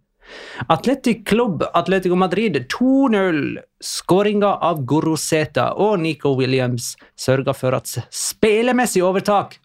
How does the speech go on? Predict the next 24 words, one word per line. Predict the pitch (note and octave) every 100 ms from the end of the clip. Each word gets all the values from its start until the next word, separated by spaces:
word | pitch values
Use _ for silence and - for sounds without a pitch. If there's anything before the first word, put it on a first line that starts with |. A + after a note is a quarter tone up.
| -
og | G#3 F3+ A#2+
ble | C#3+ E3
tre | - - E3 G3+ F3
poeng | D3+ F#3 F3+ - - _ _ _ -
for | C3
Athletic. | C3 B2 - - - - _ _ _ _ _ - -
Sevilla | - - A#2+ C3 C3+ B2+
Getafe | C3 - C#3 - D3+
null | C3+ B2 C3 E3+ B3+ B3 A3 _
tre. | - - D#3+ F3 B3+ B3+ F3+ - _ _ - - - - -
Og | C3+
Sevilla | B2+ C3+ A3+
gjør | F3+ G#3 G3+
som | G3
Villarreal | C#3 F3 F#3+ D#3+ E3+
og | F3
sparker | - D3 C#3+ D#3+
sin | D#3+ D3+
andre | C#3+ F3+ F#3+
trener | F#3 C#3+ D#3 E3+ -
før | F3+
sesongen | - D#3+ - D#3 D3 C#3+
er | D3 D#3+
halvspilt. | - C#3 C#3+ - - D3+ C#3+ - -